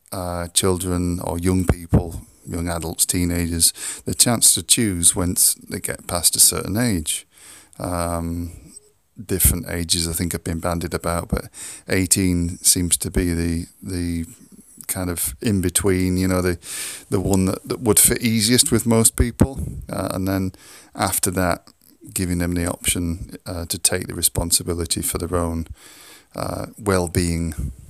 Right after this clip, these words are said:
so to speak. So I don't know what you think about that. Obviously, if you are listening in the States and you've got kids in, in college and school yourself, uh, do you wanna see a complete ban on contact sports up, up to age eighteen, or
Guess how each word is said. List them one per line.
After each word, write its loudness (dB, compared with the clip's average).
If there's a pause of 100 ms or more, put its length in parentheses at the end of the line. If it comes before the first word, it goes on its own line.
(140)
so 0
to -2
speak. -2 (400)
So 6
I 6
don't 6
know 4
what 2
you 4
think 4
about 4
that. 0
Obviously, 2 (460)
if -4
you 2
are 4
listening 2
in 0
the 0
States 2
and -4
you've -4
got -8
kids 0
in, -4
in -2
college -2
and 0
school 2
yourself, 2 (560)
uh, -4
do -4
you 0
wanna 2
see 6
a 2
complete -4
ban 2
on 0
contact -2
sports 2
up, -12 (100)
up -8
to 0
age -2
eighteen, 0
or -4